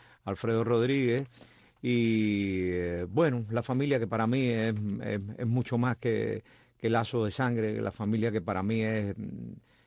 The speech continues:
que es alas, que es, que es nido, que, que es raíz, que es muy, muy importante. Eh, y, eh, en realidad es un programa, mm, reflexivo, es un programa, mm, yo diría que es un programa eminentemente humanista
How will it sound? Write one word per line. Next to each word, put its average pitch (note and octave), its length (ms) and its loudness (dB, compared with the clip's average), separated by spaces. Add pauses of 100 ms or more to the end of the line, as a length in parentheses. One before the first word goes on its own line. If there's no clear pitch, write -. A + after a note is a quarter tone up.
(120)
que A2 120 -4
es - 120 -4
alas, G#2 440 2
que F#2+ 300 -2
es, F#2 140 -6
que F#2+ 240 -4
es F#2+ 160 -6
nido, A2 480 4
que, G2 380 -4
que G#2+ 140 -4
es G#2+ 60 -4
raíz, G#2 600 0 (680)
que A2 120 0
es G#2 60 2
muy, A2 600 2
muy B2+ 220 0
importante. G#2+ 680 -4 (920)
Eh, E2+ 480 -4
y, G#2+ 460 0
eh, G#2 220 -2
en - 180 -8
realidad C3 360 0
es D3 40 2
un C#3 80 0
programa, B2 420 -2
mm, G#2+ 380 -6
reflexivo, A#2 840 -2 (600)
es G#2+ 120 0
un G#2+ 100 0
programa, A#2 400 2
mm, G2 260 0
yo B2+ 160 2
diría C3+ 240 2
que A#2 80 -4
es B2+ 60 0
un A#2+ 80 -2
programa A2 500 0
eminentemente G2+ 1200 0
humanista G#2+ 760 -2